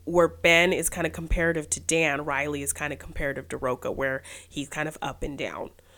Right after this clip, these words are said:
Um, it just kinda depends on a little bit of luck, and if that is kind of in place, then, um, it could go either way, just based on what they get. So,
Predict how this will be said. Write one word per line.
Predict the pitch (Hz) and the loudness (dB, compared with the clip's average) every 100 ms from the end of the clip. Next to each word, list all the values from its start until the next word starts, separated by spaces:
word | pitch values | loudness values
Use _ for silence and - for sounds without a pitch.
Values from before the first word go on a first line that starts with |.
| - - | -20 -8
Um, | 123 107 113 101 - _ _ _ _ _ - | -6 -6 -8 -10 -14 _ _ _ _ _ -2
it | 165 | 0
just | 151 - | 0 -2
kinda | 160 147 | -2 -4
depends | 147 - 156 143 147 - | 0 2 2 2 -4 -6
on | 147 151 | -6 -6
a | |
little | 143 139 | -4 -6
bit | 135 139 | -6 -6
of | 160 | -4
luck, | 208 214 208 - - | 4 6 6 2 -8
and | - 151 143 135 127 139 - - - - | -4 -2 -2 -4 -6 -6 -8 -10 -20 -8
if | - 151 - | -4 -4 0
that | 143 135 | 2 2
is | - 156 | 0 -2
kind | 160 147 | -2 -4
of | 151 | -4
in | 147 | -4
place, | - 151 139 143 143 | -2 -2 -4 -4 -8
then, | - 135 135 131 139 - - | -6 -6 -6 -8 -12 -16 -12
um, | 143 110 - - - _ _ _ _ _ _ - | -8 -8 -10 -16 -18 _ _ _ _ _ _ -12
it | 160 | -10
could | 139 | -10
go | 143 135 | -8 -8
either | - 131 123 | -8 -8 -10
way, | - 113 71 | -8 -8 -8
just | - 123 - - 87 | -8 -12 -12 -18 -16
based | - 123 - | -12 -6 -4
on | 151 143 | -6 -10
what | 139 - | -10 -8
they | 113 | -8
get. | - 101 - - - - - - | -4 -4 -6 -16 -20 -20 -18 -4
So, | - 202 190 185 | 4 8 10 8